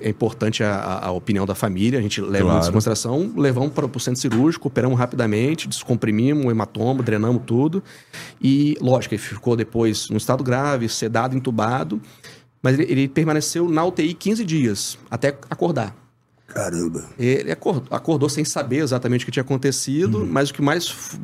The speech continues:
Speaker 1: legal, assim, que me chamou muita atenção nisso é porque ele foi conhecer o filho que tinha nascido.
Speaker 3: Puxa.
Speaker 1: Que a esposa já tava no final da gestação,
Speaker 2: Caramba.
Speaker 1: o bebê já tava com uns quinze, vinte dias de vida, e o neném foi lá na,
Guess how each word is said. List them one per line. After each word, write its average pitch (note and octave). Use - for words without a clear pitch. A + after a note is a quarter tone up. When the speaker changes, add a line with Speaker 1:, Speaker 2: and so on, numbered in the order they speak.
Speaker 1:
legal, B2+
assim, C3+
que C#3+
me C3
chamou C3+
muita C#3+
atenção C3+
nisso C3+
é D3
porque -
ele D3+
foi D#3
conhecer D#3
o F#3+
filho D#3+
que C3+
tinha C#3
nascido. C3+
Speaker 3:
Puxa. -
Speaker 1:
Que -
a G#2+
esposa A#2+
já A#2+
tava A#2
no A#2+
final A#2+
da A#2+
gestação, A#2+
Speaker 2:
Caramba. G#2+
Speaker 1:
o -
bebê A#2+
já A#2+
tava C3
com C3+
uns -
quinze, C3+
vinte B2
dias C#3
de A2+
vida, B2
e A#2+
o A#2+
neném A#2
foi B2
lá A2+
na, G#2+